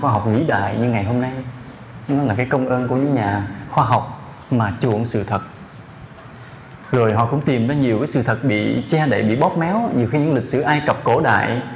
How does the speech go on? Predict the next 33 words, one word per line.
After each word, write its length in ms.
mình 160
không 200
biết 200
nha, 100
mà 120
các 180
nhà 140
khảo 240
cổ, 280
các 80
nhà 140
sử 160
học 240
tìm 320
phanh 160
phui 180
ra 60
hết 220
luôn. 240
Cái 120
hay 180
như 100
vậy. 100
Có 80
những 180
cái 100
tôn 180
giáo 280
mâu 280
thuẫn 180
với 100
khoa 160
học 320